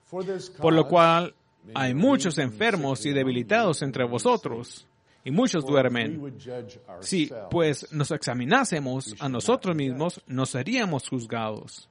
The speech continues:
Speaker 1: But when we are judged,
Speaker 2: Mas siendo juzgados,
Speaker 1: we are chastened
Speaker 2: somos
Speaker 1: of the Lord,
Speaker 2: castigados por el
Speaker 1: that we
Speaker 2: Señor,
Speaker 1: should not
Speaker 2: para que
Speaker 1: be
Speaker 2: no seamos
Speaker 1: condemned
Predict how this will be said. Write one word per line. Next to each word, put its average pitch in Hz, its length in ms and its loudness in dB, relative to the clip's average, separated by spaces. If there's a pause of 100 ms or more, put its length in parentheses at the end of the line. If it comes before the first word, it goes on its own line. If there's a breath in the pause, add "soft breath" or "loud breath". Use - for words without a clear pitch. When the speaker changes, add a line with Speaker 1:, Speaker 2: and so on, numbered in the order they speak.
Speaker 1:
But 139 140 -12
when 151 160 -8
we 135 140 -12
are 170 240 -10
judged, 120 140 -14
Speaker 2:
Mas 135 180 -2
siendo 160 220 2
juzgados, 160 800 0 (120)
Speaker 1:
we 120 80 -18
are 117 140 -12
chastened 120 300 -14 (180)
Speaker 2:
somos 151 260 2
Speaker 1:
of 143 40 -8
the 143 60 -2
Lord, 131 60 -4
Speaker 2:
castigados 185 460 0
por 165 160 -2
el 139 80 -2
Speaker 1:
that - 80 -8
we 127 60 -4
Speaker 2:
Señor, 120 400 -2
Speaker 1:
should 139 320 -16
not 117 120 -14
Speaker 2:
para 135 160 0
que 135 140 -4
Speaker 1:
be 143 60 -2
Speaker 2:
no 147 80 2
seamos 143 380 -2
Speaker 1:
condemned - 40 -6